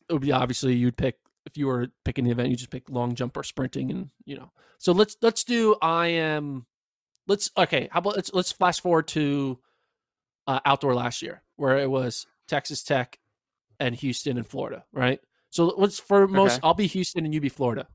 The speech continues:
Speaker 1: We'll just do it like that, right?
Speaker 2: Okay.
Speaker 1: 'Cause you have Grant
Speaker 2: Okay.
Speaker 1: Holloways, I have Montgomery's,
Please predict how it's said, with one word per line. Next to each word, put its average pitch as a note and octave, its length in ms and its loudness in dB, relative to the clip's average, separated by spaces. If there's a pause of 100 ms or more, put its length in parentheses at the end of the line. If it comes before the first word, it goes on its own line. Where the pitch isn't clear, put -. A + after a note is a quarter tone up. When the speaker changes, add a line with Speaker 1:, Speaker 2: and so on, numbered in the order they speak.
(120)
Speaker 1:
We'll C3+ 100 -6
just C3 200 -6
do C3 80 4
it B2 60 -2
like A#2+ 140 -10
that, - 180 -6 (120)
right? C3 180 2
Speaker 2:
Okay. C#3 120 2
Speaker 1:
'Cause B2 180 -2
you C3+ 120 4
have B2 120 2
Grant C3 200 0
Speaker 2:
Okay. C3+ 60 4
Speaker 1:
Holloways, C3+ 420 6
I B2+ 80 2
have A#2+ 280 2 (560)
Montgomery's, C3+ 560 0